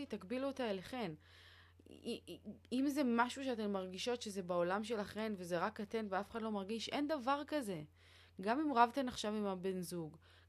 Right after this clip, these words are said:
גם אם רבתן עכשיו עם חברה, גם אם עכשיו לא יודעת מה, אתן נמצאות באיזשהו מבוי סתום ואתן מרגישות שזה לא ישפיע על אף אחד חוץ מכן,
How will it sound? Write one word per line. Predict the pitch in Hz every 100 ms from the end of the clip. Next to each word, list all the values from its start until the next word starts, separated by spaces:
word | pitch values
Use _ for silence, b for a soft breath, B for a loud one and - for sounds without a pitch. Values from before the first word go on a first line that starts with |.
| -
גם | 233 269
אם |
רבתן | 262 247 233 262
עכשיו | 240 220 214
עם | 214
חברה, | 214 202 202 190 165 147 B B B
גם | 185 247
אם | 269
עכשיו | 262 262 226
לא | 226
יודעת | 233 233 202
מה, | 175
אתן | 180 180
נמצאות | 180 - - -
באיזשהו | 214 220 247 262 262
מבוי | 202 190 214
סתום | 208 196 185
ואתן | 185 185 185
מרגישות | 180 180 185 277
שזה | 269 214 190
לא | 202
ישפיע | 240 220 - 262 214
על | 175
אף | 208 -
אחד | 233 226 208
חוץ | 214 202 -
מכן, | 175 - 202